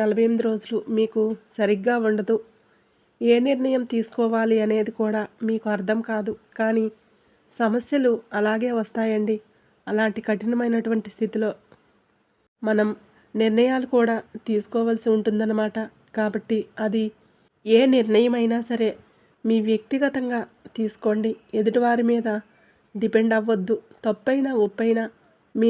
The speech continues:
మనసు చెప్పిందే మీరు వినండి. ఎవరి మాటలు కూడా వినొద్దు. కాబట్టి జాగ్రత్తగా ఉండండి. మీ మనసును మీరు ప్రశ్నించుకోండి. సమాధానం అదే ఇస్తుంది.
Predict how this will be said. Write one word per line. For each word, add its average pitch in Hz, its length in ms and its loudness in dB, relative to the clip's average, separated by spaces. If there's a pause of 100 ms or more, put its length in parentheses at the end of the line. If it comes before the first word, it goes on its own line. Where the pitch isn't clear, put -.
(100)
మనసు 214 240 0
చెప్పిందే 233 500 0 (120)
మీరు 226 200 0 (260)
వినండి. 220 380 0 (600)
ఎవరి 226 280 2 (100)
మాటలు 247 300 -2 (120)
కూడా 226 200 0 (100)
వినొద్దు. 214 340 0 (260)
కాబట్టి 220 420 -2 (460)
జాగ్రత్తగా 214 600 -2
ఉండండి. 220 360 0 (920)
మీ 247 100 4 (120)
మనసును 254 440 2
మీరు 247 220 4 (300)
ప్రశ్నించుకోండి. 220 800 0 (320)
సమాధానం 226 580 0 (400)
అదే 202 160 4 (120)
ఇస్తుంది. 220 400 -2